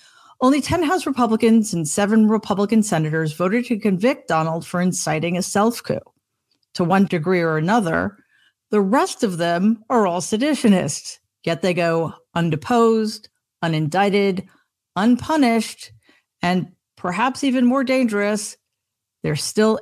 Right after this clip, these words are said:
able to run for re-election. These men and women seized on political opportunism that almost did, and if allowed to succeed next time, almost certainly will bring this country to its knees. I've heard Democrats on the January sixth committee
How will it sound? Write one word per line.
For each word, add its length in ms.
able 260
to 120
run 240
for 220
re-election. 580
These 180
men 160
and 140
women 300
seized 520
on 140
political 440
opportunism 840
that 260
almost 480
did, 380
and 140
if 140
allowed 440
to 120
succeed 520
next 240
time, 320
almost 480
certainly 400
will 540
bring 200
this 160
country 380
to 160
its 160
knees. 340
I've 160
heard 200
Democrats 560
on 100
the 60
January 460
sixth 400
committee 560